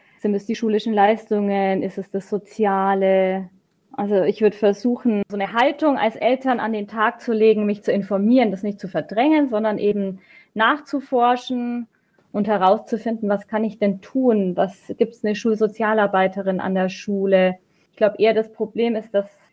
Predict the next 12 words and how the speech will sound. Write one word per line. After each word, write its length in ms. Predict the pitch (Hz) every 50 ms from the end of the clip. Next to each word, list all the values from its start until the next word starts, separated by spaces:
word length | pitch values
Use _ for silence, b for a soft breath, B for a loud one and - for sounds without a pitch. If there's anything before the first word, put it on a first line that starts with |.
| _ _ _ _
viele 260 | _ - 233 220 220
sich 200 | 220 214 208 202
dann 220 | - 202 190 185 190
zurückhalten 840 | - 190 185 240 302 294 - - 202 185 180 180 180 180 - 185 180
oder 200 | 190 175 185 180
das 200 | 185 190 190 -
nicht 200 | 196 190 190 -
ernst 420 | - 190 196 214 208 - _ -
nehmen 400 | 202 196 190 185 180 185 185 -
oder 440 | - 180 175 175 170 170 175 175 - _ _ _ _ _ _ _ _ _ _
sich 280 | - - 196 185 - -
schämen. 1120 | - - - 180 185 190 196 208 208 202 202 196 196 190 190 190 190 190 190 185 185 185